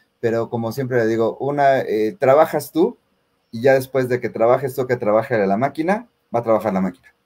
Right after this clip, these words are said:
Es demasiado, sí me he topado con bastantes, inclusive he agarrado y dije, "Ya, la fregada, que se quede como está", y después de un rato que te despejas, lo agarras y, "A ver, ¿en qué me quedé?", y lo tomas, y a veces sale, pero sí es a veces muy complejo. Por eso mismo,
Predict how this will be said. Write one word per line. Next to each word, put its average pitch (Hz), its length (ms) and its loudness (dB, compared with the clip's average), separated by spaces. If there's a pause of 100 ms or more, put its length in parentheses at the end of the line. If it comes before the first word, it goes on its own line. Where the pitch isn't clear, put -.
(400)
Es 123 160 0
demasiado, 107 680 2
sí 101 140 -6
me 127 120 2
he 127 40 -2
topado 101 420 0
con 95 140 -4
bastantes, 92 720 -4
inclusive 107 460 0
he 139 40 8
agarrado 120 360 6
y 120 40 4
dije, 107 200 -2
"Ya, 113 160 4
la 95 160 0
fregada, 107 340 2
que 107 120 -10
se 95 120 -10
quede 101 240 -2
como 92 200 -8
está", 165 340 0 (600)
y 131 100 -2
después 127 360 2
de 156 60 0
un 165 120 0
rato 160 320 4
que 135 100 -8
te 127 100 0
despejas, 127 340 0
lo 120 100 4
agarras 131 360 2
y, 131 40 -4
"A 120 60 0
ver, 135 140 0
¿en 143 80 -12
qué 147 80 -8
me 135 120 -8
quedé?", 131 280 -6 (160)
y 117 60 -16
lo 110 120 -4
tomas, 156 400 -2 (960)
y 101 100 -2
a 98 60 4
veces 104 220 -2
sale, 95 220 2
pero 95 180 -2
sí 113 120 -4
es 110 100 -4
a 110 60 0
veces 98 180 -6
muy 101 200 -4
complejo. 92 400 -8 (720)
Por 131 140 6
eso 135 180 4
mismo, 139 460 0